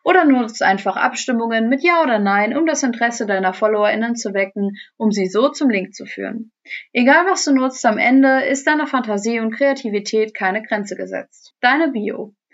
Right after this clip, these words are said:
Das Coole ist, dass Instagram seit neuestem anbietet, mehr als eine Verlinkung in der Bio direkt zu haben. So muss man jetzt nicht mehr nervig über Linktree eine Lösung bauen, die übrigens auch nie D S G V O-konform war,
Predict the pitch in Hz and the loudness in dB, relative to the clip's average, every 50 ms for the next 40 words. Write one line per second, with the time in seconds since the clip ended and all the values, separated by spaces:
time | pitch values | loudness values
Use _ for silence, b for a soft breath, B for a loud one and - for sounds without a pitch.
0 | b b b b - 269 269 - - - 370 370 349 339 294 294 285 294 - 269 | b b b b -2 0 0 0 0 2 2 2 4 4 2 2 2 -2 -4 -4
1 | - - 269 277 269 - 277 269 254 247 226 214 208 190 196 214 202 214 226 220 | -2 -2 -2 -2 -2 -4 -4 -2 -2 0 0 0 -2 -2 -2 -2 -2 -2 -2 -2
2 | - - 233 214 202 196 190 196 196 202 202 202 202 - 202 196 190 190 - - | -4 -6 -6 -4 -2 -2 -2 -2 -4 -4 -6 -6 -6 -4 -4 -4 -4 -4 -8 -10
3 | - 190 190 208 220 240 254 262 - - - 185 185 180 - - 180 208 226 226 | -8 -4 -2 0 0 2 2 2 2 0 0 -2 -2 -4 -4 -4 -4 -2 -4 -4
4 | - 240 220 202 190 196 202 214 202 190 185 185 185 190 - 196 220 226 220 196 | -4 -2 -2 -2 -2 -4 -4 -4 -4 -2 -2 -2 -4 -4 -4 -4 -2 -2 0 0
5 | 190 185 - 180 180 - - - 233 214 190 185 180 185 - - - - _ B | -2 -2 -2 -4 -4 -6 -8 -8 -8 -6 -4 -2 -2 -2 -2 -6 -10 -18 _ B
6 | B B - - - 294 330 370 381 370 - 269 247 240 226 220 214 - 269 285 | B B -16 -4 0 2 2 2 2 2 2 2 4 4 2 0 0 0 0 0
7 | 285 - 294 285 254 233 226 226 233 240 220 220 190 196 196 202 220 240 233 - | 2 2 2 2 2 2 0 0 -2 -4 -4 -4 -4 -2 -2 -2 -2 -2 -2 -2
8 | 269 240 233 202 202 185 196 214 233 247 233 247 233 220 226 220 214 220 220 220 | -2 -2 -2 0 -2 0 0 0 0 0 0 -2 -2 0 2 4 4 4 4 2
9 | 220 247 277 320 320 - 294 277 240 220 208 196 208 240 269 240 226 208 196 202 | 2 0 -2 -2 -2 0 -2 -2 -2 -2 -4 -2 0 0 2 2 2 0 -2 -2
10 | - - 214 208 - 202 - - - - 240 226 226 - - 214 214 214 208 208 | -4 -6 -8 -6 -4 -4 -4 -4 -4 -6 -8 -8 -8 -6 -6 -6 -4 -2 -2 -2
11 | 202 208 214 | -2 -2 -4